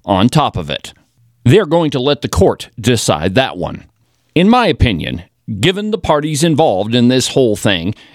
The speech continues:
it was probably going to end up in court anyway. And perhaps that's the biggest shame out of all of this.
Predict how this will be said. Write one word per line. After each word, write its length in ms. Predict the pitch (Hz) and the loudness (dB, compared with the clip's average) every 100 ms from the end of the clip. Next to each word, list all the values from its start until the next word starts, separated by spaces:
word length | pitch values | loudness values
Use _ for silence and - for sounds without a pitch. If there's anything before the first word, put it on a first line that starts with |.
| _ | _
it 140 | 151 170 | -4 -4
was 100 | - | -4
probably 300 | 185 160 143 | -2 0 2
going 200 | 131 127 | 2 2
to 140 | 107 | 0
end 140 | 113 | 0
up 160 | 104 104 | -2 0
in 100 | 110 | -2
court 400 | - 107 85 - - | -2 -2 -2 -4 -6
anyway. 600 | 113 110 82 71 - - - _ _ _ _ - | -4 -2 -4 -6 -10 -10 -20 _ _ _ _ -4
And 140 | - | 0
perhaps 440 | 220 214 269 262 - | 0 0 -2 -2 -2
that's 280 | 185 175 | -2 -2
the 100 | - | -2
biggest 480 | 120 135 101 - - | -2 -2 -4 -8 -6
shame 460 | - 143 101 71 82 | -2 0 0 -2 -2
out 180 | 95 127 | 0 0
of 80 | |
all 340 | 139 175 196 147 | 0 2 2 0
of 120 | 87 | -2
this. 340 | 90 76 - | -4 -4 -6